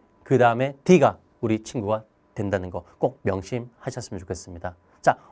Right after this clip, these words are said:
오늘은 제가 여기까지 해서 이 열등감에 대해서 설명을 드려봤습니다. 자, 여기까지 하겠습니다.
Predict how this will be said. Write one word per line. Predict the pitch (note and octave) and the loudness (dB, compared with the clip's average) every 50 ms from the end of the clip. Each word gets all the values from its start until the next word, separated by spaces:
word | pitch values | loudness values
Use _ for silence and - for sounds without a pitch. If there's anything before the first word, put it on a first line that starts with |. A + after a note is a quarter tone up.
| _ - | _ -2
오늘은 | D#3+ D#3 D3+ D3+ D3+ C3+ | 0 2 2 2 2 0
제가 | A#2+ G#2+ B2 D3+ E3 - - - _ - | 0 2 4 2 2 2 -8 -12 _ 0
여기까지 | C3+ B2 B2+ - B2+ G#2+ G2 | 0 2 2 2 2 2 2
해서 | G2+ G2 F#2+ - D#3 - _ _ - | 0 -2 -2 -4 -8 -8 _ _ -2
이 | C#3 C#3 C#3+ D3+ D3 _ _ - - | 0 0 0 -2 -6 _ _ 0 2
열등감에 | A#2+ B2+ B2 - C#3+ C3 A2+ A2 G2+ G2 | 2 2 2 -2 -4 -2 -2 -2 -2 -2
대해서 | F2 F#2+ F#2+ F2+ - - - _ _ | -4 -4 -4 -4 -4 -6 -6 _ _
설명을 | _ - D3+ C3+ B2+ A#2+ A2+ B2+ D3 C#3+ - | _ -8 -6 -4 -4 -4 -4 -6 -8 -10 -10
드려봤습니다. | - A#2 A#2 G2 F#2 F#2 - - F#2+ F2 F2 F2 F2 _ _ _ _ | -6 -6 -4 -4 -4 -6 -8 -14 -14 -14 -14 -14 -14 _ _ _ _
자, | - - C3 - _ _ _ _ _ _ - | 0 0 0 0 _ _ _ _ _ _ -2
여기까지 | C#3 B2 G#2+ G2+ A2 G2 F2+ G2 | -2 -2 0 0 -4 -2 -2 -4
하겠습니다. | F2+ F2+ E2+ - - F#2 B2+ D3+ | -6 -8 -10 -10 -4 0 0 0